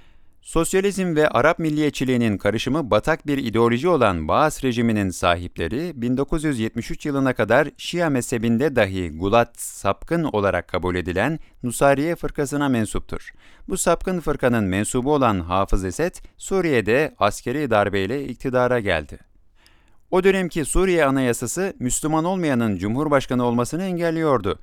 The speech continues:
Hafız Esed anayasayı değiştirme gereği duymadı. Lübnan Hizbullah'ının bileşenlerinden Şii Emel Örgütü'nün kurucusu olarak kabul edilen Musa Sadr,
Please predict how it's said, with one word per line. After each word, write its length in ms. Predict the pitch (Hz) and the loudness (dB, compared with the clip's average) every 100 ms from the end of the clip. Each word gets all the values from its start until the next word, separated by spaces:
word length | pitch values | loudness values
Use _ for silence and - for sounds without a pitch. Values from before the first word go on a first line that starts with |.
| - - | -14 -6
Hafız 400 | 104 107 - 120 | -2 0 0 -2
Esed 260 | 120 175 - | -4 -6 -4
anayasayı 580 | 139 156 139 113 98 82 | -2 -2 -2 -4 -4 -2
değiştirme 480 | 95 107 120 120 135 | -4 -2 -4 -2 0
gereği 340 | 110 117 160 | -2 -2 -4
duymadı. 420 | 160 143 104 85 - _ _ - - 147 | -2 -2 -2 -4 -10 _ _ -20 -8 -2
Lübnan 380 | 170 170 175 | 0 2 0
Hizbullah'ının 720 | 139 131 139 135 131 143 147 | 0 0 2 2 2 0 0
bileşenlerinden 880 | 117 120 127 117 113 113 107 117 160 131 | 0 0 0 0 2 2 2 2 0 -6
Şii 480 | - - 127 151 - | -8 -2 0 -2 -2
Emel 300 | 120 123 151 | -2 0 2
Örgütü'nün 520 | 147 131 127 127 135 135 | 0 0 -2 -2 -2 -2
kurucusu 460 | 120 113 120 165 | -4 -2 -4 -2
olarak 340 | 156 139 131 - | 0 0 0 -2
kabul 260 | 107 110 | -2 0
edilen 380 | 104 98 101 143 | 0 0 0 0
Musa 540 | 127 101 104 - 110 | -2 -2 -2 2 2
Sadr, 520 | 101 - 104 139 147 | 2 0 0 0 -8